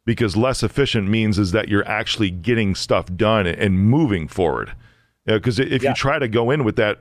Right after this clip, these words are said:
Speaker 1: fully planned out strategy right away,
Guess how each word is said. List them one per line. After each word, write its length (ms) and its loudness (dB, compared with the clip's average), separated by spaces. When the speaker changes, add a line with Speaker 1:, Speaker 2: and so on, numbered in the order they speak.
Speaker 1:
fully 460 0
planned 480 0
out 280 2
strategy 640 -2
right 260 4
away, 440 2